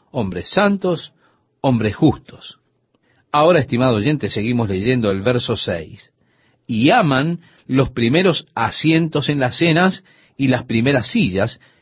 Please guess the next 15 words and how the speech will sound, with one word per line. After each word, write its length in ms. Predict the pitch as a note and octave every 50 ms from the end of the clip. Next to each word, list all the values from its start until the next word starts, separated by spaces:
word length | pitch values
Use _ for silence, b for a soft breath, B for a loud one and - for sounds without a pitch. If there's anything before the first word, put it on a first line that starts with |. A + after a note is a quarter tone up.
| b b -
en 180 | C3 B2+ A#2 A2+
las 300 | A2+ A#2 G#2+ - - _ _ _
sinagogas". 1080 | - - - A#2+ A2 G#2 G2+ G2 G2 G2+ F#2+ F2 E2 D2+ C#2+ - - F2+ - - _ _ _ _ _ _ _ _ _ _ _ _ _ b b b b b b b b b b
Las 160 | - B2 B2
primeras 440 | - F3 G3 A#3+ D4 D4 A#3 - -
filas 540 | - B2+ A2 F#2 F#2 G2 B2+ - - - _ _ _ _ _ _ _ _ _ _ _ -
estaban 560 | - - - - F#3+ G3+ G3 F3+ E3+ - - _ -
abajo 640 | - B2 C#3+ F3+ G3+ D#3 - - - B2+ A#2 A2+ A2+
en 80 | A#2 A#2+
el 140 | A#2+ A#2
frente, 500 | G#2+ - D#3+ D3 A2+ F2+ E2+ - - A#2
pero 400 | A2 - B3 C4+ C#4 C#4 C#4+ D#4 _ _ _ _ _ _ _ _ _ -
note, 500 | - C3+ E3 A3 B3+ G3 A#2 - A2+ G#2+
estimado 360 | G2+ - - G2+ G2+ A2 G#2+
oyente, 500 | G#2 F#2 F#2 F2 E2 D#2+ - C#3+ F#3 -